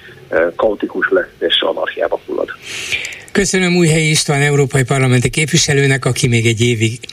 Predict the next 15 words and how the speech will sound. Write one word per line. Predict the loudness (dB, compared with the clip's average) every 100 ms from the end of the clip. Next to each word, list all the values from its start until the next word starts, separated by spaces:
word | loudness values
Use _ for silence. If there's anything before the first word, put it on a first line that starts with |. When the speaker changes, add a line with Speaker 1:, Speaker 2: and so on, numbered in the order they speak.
| -10
Speaker 2:
ez | -4 -4 -2
marad. | 0 2 2 0
Köszönöm, | 0 0 2 4 6
minden | 6 6 4 2
jót, | 2 0
viszont | 0 2 2
hallásra. | 2 2 2 0 0
Speaker 1:
Köszönöm, | 0 0 -4 -2
és | 0 0 0
két, | 0 0 -2
két | 0
délután | 2 0 0 -2 -4 -8 -10
önöknek. | -6 -6 -6 -12
Viszont | -6 -2 0
hallásra. | 2 0